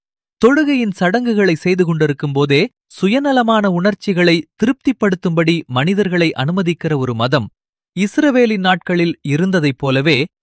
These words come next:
இப்போதும் திரளானவர்களுக்கு இன்பமாக இருக்கிறது. சபையில் அதிகாரமுள்ள பொறுப்புகளை பெற்றிருந்த போதும் தங்களை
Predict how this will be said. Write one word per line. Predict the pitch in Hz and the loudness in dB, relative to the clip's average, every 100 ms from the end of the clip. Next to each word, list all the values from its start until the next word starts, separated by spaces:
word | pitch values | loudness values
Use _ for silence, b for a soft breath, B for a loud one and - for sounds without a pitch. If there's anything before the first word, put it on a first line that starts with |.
| _ 202 | _ -6
இப்போதும் | 214 - 277 240 220 - - | -4 0 0 0 -2 -4 0
திரளானவர்களுக்கு | 240 285 254 214 190 180 175 165 - 170 - | 2 4 2 2 0 0 -2 -2 -2 -2 -4
இன்பமாக | 131 156 190 175 143 135 | -6 -4 -2 0 0 -2
இருக்கிறது. | 131 117 - 120 113 117 _ _ _ _ _ _ - | -4 -4 -4 -6 -4 -6 _ _ _ _ _ _ -10
சபையில் | - 240 277 240 254 - 147 | -2 0 0 0 -4 -4 -2
அதிகாரமுள்ள | 180 247 247 226 208 208 190 | 0 0 2 0 0 -2 -2
பொறுப்புகளை | - 185 208 208 196 175 | -2 -2 -2 -2 -2 -2
பெற்றிருந்த | - 151 170 151 135 | -4 -6 -2 -2 -2
போதும் | 120 120 120 208 _ _ _ | -2 -2 -2 -6 _ _ _
தங்களை | - 240 233 220 | 0 2 2 2